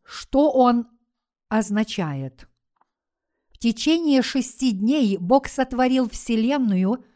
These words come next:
и все сущее в ней, в том числе и нас, людей. И мы должны сначала узнать,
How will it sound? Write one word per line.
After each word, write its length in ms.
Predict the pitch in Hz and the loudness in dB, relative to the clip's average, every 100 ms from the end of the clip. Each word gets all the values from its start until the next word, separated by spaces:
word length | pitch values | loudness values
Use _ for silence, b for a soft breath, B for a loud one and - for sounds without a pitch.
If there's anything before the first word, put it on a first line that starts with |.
| b b b b | b b b b
и 160 | 254 | 0
все 360 | 226 - 294 285 | 0 0 4 4
сущее 600 | 269 - 262 - 226 233 | 2 -2 -2 -2 -2 -2
в 60 | 247 | 0
ней, 400 | 254 220 151 - _ _ _ _ _ | 0 0 -2 -8 _ _ _ _ _
в 120 | - | -4
том 220 | 294 330 | 0 0
числе 640 | 311 277 247 254 254 240 240 - | 0 -6 -4 0 2 2 -2 -2
и 100 | 226 | 0
нас, 480 | 208 247 233 180 - | 2 0 -2 -6 -8
людей. 680 | 196 220 294 190 175 156 - _ _ _ _ _ _ - | -2 0 0 -2 -4 -4 -8 _ _ _ _ _ _ 0
И 100 | 247 | 2
мы 220 | 233 339 | 4 4
должны 400 | 262 247 226 262 | 4 2 2 -2
сначала 640 | - 247 247 254 240 233 240 | -2 -2 0 0 2 0 0
узнать, 680 | 233 196 220 262 196 - | -4 -2 0 0 -2 -8